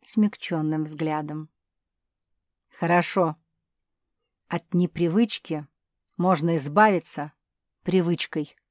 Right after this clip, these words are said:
Я вас приглашал к себе в мастерскую. Обещал показать бюст Белинского.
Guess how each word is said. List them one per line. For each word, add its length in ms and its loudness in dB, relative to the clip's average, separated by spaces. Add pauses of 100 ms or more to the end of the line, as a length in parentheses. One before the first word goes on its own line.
(960)
Я 300 4
вас 200 -4
приглашал 680 0
к 60 -16
себе 340 0
в 60 -4
мастерскую. 840 -4 (720)
Обещал 580 2
показать 560 -2
бюст 320 -2
Белинского. 760 0